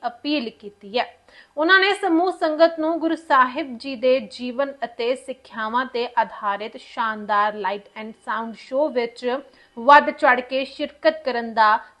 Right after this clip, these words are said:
ਸੱਦਾ ਦਿੰਦਿਆਂ ਦੱਸਿਆ ਕਿ light and sound show ਦੌਰਾਨ ਡਿਜੀਟਲ ਤਰੀਕੇ ਨਾਲ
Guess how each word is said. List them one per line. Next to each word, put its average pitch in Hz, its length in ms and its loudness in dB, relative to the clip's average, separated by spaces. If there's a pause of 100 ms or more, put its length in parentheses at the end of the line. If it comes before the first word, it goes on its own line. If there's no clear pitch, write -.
(140)
ਸੱਦਾ 320 340 8
ਦਿੰਦਿਆਂ 320 380 4
ਦੱਸਿਆ 254 460 0
ਕਿ 262 220 -6
light 233 320 2
and 254 80 -6
sound 233 340 -6
show 285 440 -2
ਦੌਰਾਨ 240 380 0
ਡਿਜੀਟਲ 233 380 -6
ਤਰੀਕੇ 233 460 -8
ਨਾਲ 220 420 -4